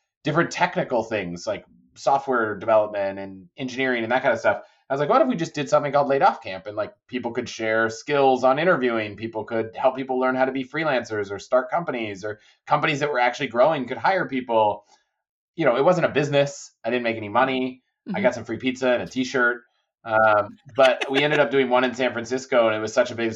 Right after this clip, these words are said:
Speaker 1: big success that I, I made a wiki and I said, "Anyone that wants to put one on can put one on, and I'm here as a resource." And, you know, within, by the end of the year, there were twenty of them happening in, you know, twenty different cities around the country.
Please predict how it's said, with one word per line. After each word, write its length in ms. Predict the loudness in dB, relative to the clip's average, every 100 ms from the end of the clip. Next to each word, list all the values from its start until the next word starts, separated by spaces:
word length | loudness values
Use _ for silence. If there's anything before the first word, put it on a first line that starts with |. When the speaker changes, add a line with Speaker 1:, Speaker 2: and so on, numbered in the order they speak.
| -8 _ -4
Speaker 1:
big 200 | -4 -4
success 760 | -14 -4 0 2 2 -4 -18 _ _ _ -4
that 200 | -2 2
I, 240 | 2 0 -2
I 80 | -2
made 180 | 2 2
a 60 |
wiki 440 | 2 -2 -2 -2 0
and 100 | -2
I 60 |
said, 180 | -2 -2
"Anyone 260 | -2 0 2
that 80 | 2
wants 180 | 2
to 60 | 0
put 140 | -6
one 120 | 0 2
on 220 | 2 0
can 140 | -6
put 160 | -8 -4
one 140 | 0
on, 280 | 2 2 2
and 100 | 0
I'm 120 | -2
here 180 | -2 -2
as 120 | -2
a 60 | -2
resource." 600 | -4 -2 -2 0 -2 -6
And, 380 | -2 -2 -2 -10 -8
you 100 | -6
know, 140 | -4
within, 420 | -4 -4 -6 -2
by 120 | -2
the 100 | 0
end 80 | -2
of 60 | -2
the 60 |
year, 160 | 0 2
there 120 | 2
were 300 | 0 -2 -4
twenty 300 | -8 -2 0
of 120 | 0 0
them 160 | -2
happening 440 | -2 -4 -4 -6 -8
in, 160 | -10 _ _ -12
you 120 | -8
know, 100 | -6
twenty 240 | -4 -4
different 240 | -4 -8 -8
cities 260 | -4 -4
around 180 | -2 -6
the 60 | -4
country. 440 | -6 -6 -8 -10